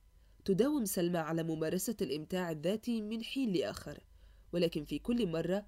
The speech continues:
حتى وإن تمكنت من الشعور بالمتعة والوصول للنشوة، إلا أنها تختبر مشاعر في غاية السوء،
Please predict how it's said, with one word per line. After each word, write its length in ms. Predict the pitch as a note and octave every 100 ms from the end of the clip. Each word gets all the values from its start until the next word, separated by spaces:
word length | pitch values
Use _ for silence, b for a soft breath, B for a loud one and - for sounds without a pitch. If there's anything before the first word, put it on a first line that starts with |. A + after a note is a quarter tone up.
| -
حتى 320 | - B3 B3+
وإن 300 | F#3 C#3+ D3+
تمكنت 580 | D#3 D#3 E3+ - G#3+ -
من 100 | D#3
الشعور 460 | C#3+ - E3+ F3+
بالمتعة 600 | D#3 C#3+ C#3+ E3+ F#3 D#3 D3
والوصول 640 | D#3 D#3 D#3 - A3+ G3
للنشوة، 540 | D3+ D3 F3+ - E3+ - b b - - G#3
إلا 260 | G3 E3+
أنها 300 | F#3 F3+ F3
تختبر 600 | E3+ A3 - - G#3+ A3
مشاعر 540 | F#3 A2+ - F3+ F3 E3+
في 280 | - D3+
غاية 340 | D#3 F#3 A3+ G3+
السوء، 360 | D#3+ - D#3 C#3+